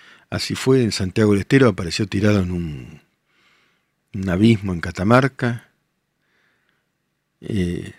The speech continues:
y tantos otros casos. El caso de Solange Muse, que pedía por, no, no son desaparecidos, son, eh, son de todo, son asesinados, son,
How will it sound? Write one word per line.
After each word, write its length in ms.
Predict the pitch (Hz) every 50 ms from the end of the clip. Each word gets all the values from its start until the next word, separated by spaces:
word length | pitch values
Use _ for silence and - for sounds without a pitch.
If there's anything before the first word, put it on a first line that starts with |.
| _ _ -
y 100 | 110 101
tantos 420 | _ - 113 113 107 - 98 - 87
otros 220 | 78 - 95 -
casos. 360 | - - - - - - 87
El 80 | 85 85
caso 300 | 104 101 - - 101 92
de 120 | 87 82
Solange 520 | 80 - - 92 87 87 87 85 - - 107
Muse, 320 | 113 120 110 - 104 87
que 100 | - 76
pedía 380 | - 95 85 90 98 98 98 87
por, 260 | - - 90 - - _
no, 260 | - 104 104 110 107 -
no 180 | - 110 117 120
son 160 | - - 131
desaparecidos, 640 | 123 110 - 104 92 98 98 - - 131 113 95 -
son, 160 | - 87 - _ _ - - - - - - - - - _ _
eh, 360 | - - - 85 82 78 71 -
son 340 | - - - 95 101 95 85
de 120 | 90 90
todo, 440 | 82 - 113 82 64 62 62 62 60 -
son 240 | - - 92 90 90
asesinados, 1040 | 87 - - 95 - - 98 98 107 123 131 131 123 113 104 98 92 80 73 -
son, 840 | - 92 78 73 71 76 85 76 123 117 117 - 55 - 98 107